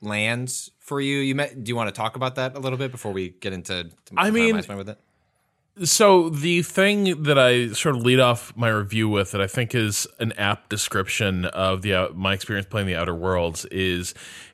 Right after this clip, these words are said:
Speaker 2: the experience I had with the first zone, Edgewater, was basically the experience I would have with the entire game, and it would just keep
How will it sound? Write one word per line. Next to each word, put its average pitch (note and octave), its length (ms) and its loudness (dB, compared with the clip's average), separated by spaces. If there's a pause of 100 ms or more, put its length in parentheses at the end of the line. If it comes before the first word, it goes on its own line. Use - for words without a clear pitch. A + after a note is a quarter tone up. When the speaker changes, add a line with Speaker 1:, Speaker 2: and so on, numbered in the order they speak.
(160)
Speaker 2:
the C3 600 4 (300)
experience E3+ 760 2
I D#3 120 6
had C3 320 4
with A2+ 140 -2
the A#2+ 60 -2
first B2+ 280 0
zone, G2 500 0 (100)
Edgewater, E2+ 680 0 (640)
was C#3 180 2
basically D#3 540 4
the C3+ 100 4
experience B2 600 0
I G2 120 0
would G#2+ 140 2
have G#2 320 0
with G#2+ 120 -6
the A2 100 -2
entire G2 340 0
game, F#2 460 -2
and A2 160 0
it G#2 100 -2
would A2 160 0
just - 480 -2
keep - 380 -4